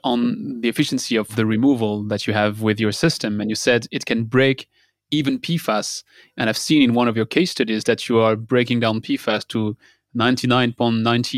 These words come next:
eight or ninety-nine percent, which sounds impressive.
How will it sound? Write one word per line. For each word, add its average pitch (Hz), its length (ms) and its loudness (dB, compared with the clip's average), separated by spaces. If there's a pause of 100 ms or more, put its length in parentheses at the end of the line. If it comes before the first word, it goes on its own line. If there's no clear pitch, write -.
(120)
eight 170 420 0
or 120 80 -2
ninety-nine 123 520 0
percent, 135 500 0 (440)
which - 360 -6 (560)
sounds 151 400 2
impressive. 139 680 0